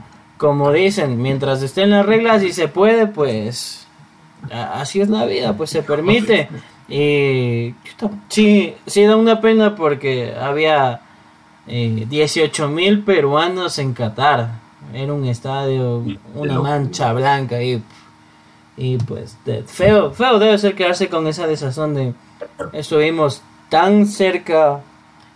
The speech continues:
Speaker 1: Eh, no quiero pensar que fueron sobrados, pero creo que al, al resto de, de nuestra querida conmebol le queda una durísima lección y un aprendizaje de que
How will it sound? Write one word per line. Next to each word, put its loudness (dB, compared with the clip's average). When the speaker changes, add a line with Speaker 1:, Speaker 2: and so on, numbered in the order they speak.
Speaker 1:
Eh, -6
no -4
quiero -2
pensar -2
que -6
fueron -4
sobrados, -4
pero -8
creo 2
que 0
al, 0
al 2
resto 2
de, 0
de -6
nuestra -4
querida 0
conmebol 0
le -4
queda -2
una -2
durísima -2
lección -2
y -6
un -6
aprendizaje -4
de -2
que -4